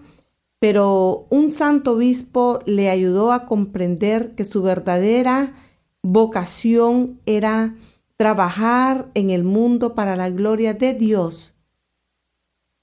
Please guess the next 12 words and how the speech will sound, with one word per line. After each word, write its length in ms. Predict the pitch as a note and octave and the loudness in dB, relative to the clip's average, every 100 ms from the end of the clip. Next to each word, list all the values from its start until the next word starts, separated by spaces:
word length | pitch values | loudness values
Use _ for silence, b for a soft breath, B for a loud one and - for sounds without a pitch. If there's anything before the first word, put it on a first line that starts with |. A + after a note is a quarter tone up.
| _ | _
Él 160 | A3+ G#3+ | -4 -2
sufrió 480 | B3+ B3+ A#3+ C4+ | -4 -2 0 2
una 220 | B3+ B3 A#3+ | 4 2 0
ceguera 480 | A#3+ G3 G#3+ A3 | -4 -2 0 0
bien 420 | G#3+ G#3 A3 A#3 A3+ | -2 0 0 0 -4
fuerte 840 | - A3 A3+ A3+ - E3+ E3 E3 b b b _ _ | -2 0 0 -4 -8 -8 -6 -10 b b b _ _
y 120 | A3 | -6
con 260 | A3 G#3+ G3+ | 0 0 0
paciencia 1040 | G3 F#3 - A#3+ B3+ C4+ C4 - C4 B3 | -4 -6 -2 0 2 2 -2 -2 -2 -2
cristiana 920 | B3 F#3 - - A#3 A#3 B3 B3 B3 B B _ _ _ _ _ | -2 -6 -6 -4 0 2 0 0 -6 B B _ _ _ _ _
se 100 | G#3+ | 0
mantuvo 960 | F#3+ F3 D#3+ E3 A3+ A3 A3 A3 - | 0 -2 -2 -2 2 2 2 -2 -8